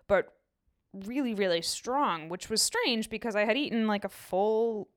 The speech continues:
pretty large size dinner the night before. I'm not in contest prep at all. If I wake up with any hunger right <laughs> now, it's pretty strange. So I woke up and I was literally, like, rolling around in the bed, clutching my stomach for probably, like, twenty minutes before I could even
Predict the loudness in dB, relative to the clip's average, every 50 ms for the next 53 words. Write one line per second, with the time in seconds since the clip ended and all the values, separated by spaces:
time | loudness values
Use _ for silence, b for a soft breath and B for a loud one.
0 | _ -4 -4 -2 -2 -2 2 4 6 6 8 6 4 2 -2 -2 2 4 4 4
1 | 4 2 2 -2 0 0 0 0 -2 -2 -4 -2 0 0 0 0 0 -2 -8 -10
2 | -2 2 2 2 2 2 0 -2 -2 -2 -2 -4 -6 -6 -8 -10 -8 -10 -12 -12
3 | -6 -4 -4 -4 -4 -2 -2 -2 -2 2 4 4 4 4 4 2 -2 -4 -6 -12
4 | -20 _ _ _ -10 -4 -4 -2 0 0 2 2 2 2 2 0 0 0 0 0
5 | 0 0 0 0 -2 -2 0 0 2 4 4 4 4 4 4 4 4 2 0 -2
6 | -2 -2 0 0 0 -2 -4 -2 0 0 0 0 -2 -6 -10 B B B B B
7 | B B B B -2 2 4 4 6 6 6 6 4 2 2 2 2 2 2 0
8 | -2 -2 0 2 2 2 2 2 2 4 4 2 2 0 2 4 4 4 4 2
9 | 0 0 0 0 2 2 0 0 -2 -4 -6 -8 -14 b b b b b b b
10 | b -8 -6 -4 -4 -2 2 2 2 2 2 -2 -4 -4 -2 -2 -6 -6 -6 -6
11 | -4 -2 0 0 0 0 -2 -6 -8 -16 -16 -16 -10 -8 -6 -6 -6 -8 -12 -12
12 | -10 -10 -10 -8 -8 -10 -10 -10 -14 -16 -8 -4 -4 -4 -4 -6 -16 -14 -14 -14
13 | -12 -14 -16